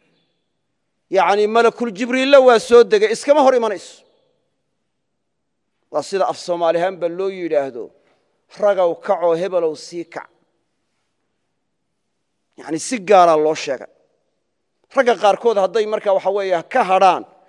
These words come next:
kollayba hebelka gaarka loo xusay marnaba ka hadhi maayo. Marka caamka iyo khaaska la ysku khasisayo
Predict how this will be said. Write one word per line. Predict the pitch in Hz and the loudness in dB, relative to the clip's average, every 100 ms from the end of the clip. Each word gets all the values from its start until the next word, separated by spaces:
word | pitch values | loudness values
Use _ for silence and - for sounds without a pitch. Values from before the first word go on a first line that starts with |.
| _ _ | _ _
kollayba | 269 277 240 226 226 | -2 2 2 2 2
hebelka | 240 208 196 | 2 0 -4
gaarka | 185 208 180 185 | -2 -2 -2 -4
loo | 185 196 | -2 -2
xusay | - 147 170 | -4 -8 -6
marnaba | 220 202 175 165 | -6 -6 -4 -4
ka | 170 | -6
hadhi | 147 139 | -10 -10
maayo. | 123 110 _ _ _ _ _ _ _ _ _ _ _ _ _ _ _ _ _ _ _ _ _ | -14 -20 _ _ _ _ _ _ _ _ _ _ _ _ _ _ _ _ _ _ _ _ _
Marka | 165 175 160 | -6 -4 -4
caamka | 143 196 170 - - | 0 0 0 -4 -10
iyo | 151 135 | -8 -8
khaaska | 151 170 139 - | 0 0 0 -4
la | 147 139 | -4 -4
ysku | - 196 | -4 -6
khasisayo | 151 151 190 170 - 160 151 147 | -4 -4 -6 -6 -2 -2 -2 -2